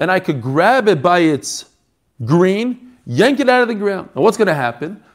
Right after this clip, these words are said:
The dirt is gonna come back in like this. Nu, isn't that similar to our case that a pail has a little bit of a rim, and, and, and, and, and when you pull out the pail, it's, the dirt is not gonna stay straight. Dirt is gonna go all over the place. Says the Gemara, "No, our case is different."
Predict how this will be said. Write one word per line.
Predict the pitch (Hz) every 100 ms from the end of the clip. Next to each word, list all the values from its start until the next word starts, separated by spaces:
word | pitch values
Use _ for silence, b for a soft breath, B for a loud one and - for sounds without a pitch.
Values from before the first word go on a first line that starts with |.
| b
The | 139
dirt | 117 262 294 240 202
is |
gonna | 180 185
come | 214 202
back | 202 214
in | 208
like | 208 -
this. | 220 - - b b
Nu, | 170 233 339
isn't | 381 262 262
that | 208
similar | 247 233
to | 214
our | 202 196
case | 190 220 190 151 b b b
that | 131 143
a |
pail | - - 208 208
has | 160 160
a | 147
little | 175
bit | 160
of | 131
a | 127
rim, | 233 233 165 b b b 131
and, | 131 139
and, | 135 135
and, | 135 139
and, | 139
and | 135 131
when | 131
you | 135
pull | - 247
out | 226
the | 175
pail, | - 247 233
it's, | 113 -
the | - 107 113
dirt | 185 208
is |
not | 196
gonna | 180 143
stay | - 143
straight. | - 151 226 269 b b b _ 117
Dirt | 127 214
is | 180
gonna | 180
go | 175 180 -
all | 175 202
over | 247 285
the | 208
place. | 226 214 - - _ _ _ _ _ _
Says | - 104
the | 98
Gemara, | 104 131 240 220 214
"No, | 202 196 180
our | 180 208
case | 190 180 151
is | 127
different." | 120 98